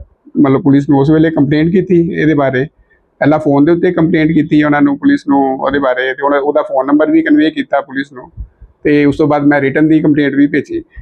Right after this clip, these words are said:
ਤੇ ਬਾਅਦ ਵਿੱਚ ਪੁਲਿਸ ਵੱਲੋਂ ਮੈਨੂੰ ਇਨਫਰਮੇਸ਼ਨ ਆਈ ਸੀ ਕਿ ਅਸੀਂ ਉਹਨੂੰ ਫੋਨ ਦੇ ਉੱਤੇ ਤਿੰਨ ਚਾਰ ਵਾਰੀ ਕੰਟੈਕਟ ਕਰਨ ਦੀ ਕੋਸ਼ਿਸ਼ ਕੀਤੀ ਹੈ, ਪਰ ਉਹ ਫੋਨ ਨਹੀਂ ਚੱਕ ਰਿਹਾ ਹੈਗਾ, ਤੇ ਅਸੀਂ ਕੱਲ੍ਹ ਫਿਰ ਦੁਬਾਰਾ ਤੋਂ ਵੈਰੀਫਿਕੇਸ਼ਨ ਕਰਾਂਗੇ।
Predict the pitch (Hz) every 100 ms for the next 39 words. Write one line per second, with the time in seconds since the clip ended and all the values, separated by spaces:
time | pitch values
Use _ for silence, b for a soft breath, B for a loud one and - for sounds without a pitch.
0 | b - - _ - 143 151 160 160 160
1 | 160 151 156 160 151 151 143 151 151 147
2 | 139 143 143 139 147 135 131 143 139 185
3 | 143 147 143 143 143 143 123 127 139 139
4 | 131 _ - 143 143 143 139 143 147 135
5 | 139 147 139 139 127 147 147 143 - 143
6 | 151 160 147 147 143 147 139 151 143 113
7 | 127 135 117 147 - b b b - 147
8 | 139 135 135 143 135 139 139 143 139 143
9 | 135 123 117 131 127 123 131 131 - 143
10 | 131 117 110 -